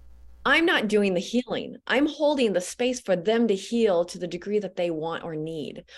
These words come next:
or they're, they're, that they're ready. Like, if I could heal things in other people, healers would be rich people, because you know what?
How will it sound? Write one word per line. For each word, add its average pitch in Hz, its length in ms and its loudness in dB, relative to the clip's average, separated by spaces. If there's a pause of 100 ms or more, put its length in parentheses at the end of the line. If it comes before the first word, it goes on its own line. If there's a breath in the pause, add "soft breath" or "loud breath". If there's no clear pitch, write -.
(140 loud breath)
or 175 100 0
they're, 180 340 0
they're, 180 140 -2 (160)
that - 240 -2
they're 165 100 -2
ready. 147 380 -2
Like, 156 200 -4 (360 loud breath)
if 214 180 4 (120)
I 226 180 2
could 277 140 0
heal 208 440 2
things 226 360 0
in 180 120 0
other 165 200 2
people, 202 580 -4 (1300)
healers 262 420 0
would 202 320 2
be 202 260 0
rich 165 600 0
people, 247 320 0
because 226 280 -2
you 233 60 4
know 247 80 4
what? 285 260 2